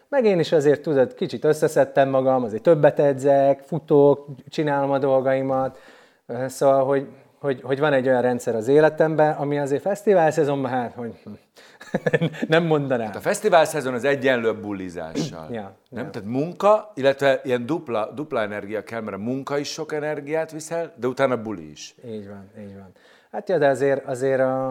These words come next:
Speaker 1: a közönség is sokat tölt. És amúgy ez most, ez a rész hiányzik, hogy, hogy, hogy, mert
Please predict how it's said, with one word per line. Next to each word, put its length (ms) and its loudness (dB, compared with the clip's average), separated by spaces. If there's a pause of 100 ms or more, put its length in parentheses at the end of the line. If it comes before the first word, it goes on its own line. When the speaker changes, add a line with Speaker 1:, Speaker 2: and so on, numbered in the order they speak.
(160)
Speaker 1:
a 80 -16
közönség 460 2
is 120 -8
sokat 320 -8
tölt. 380 -14
És 100 -8
amúgy 240 2
ez 180 6
most, 320 -2
ez 160 4
a 60 6
rész 260 4
hiányzik, 640 0 (500)
hogy, 320 2
hogy, 440 -6
hogy, 220 -4 (420)
mert 220 -2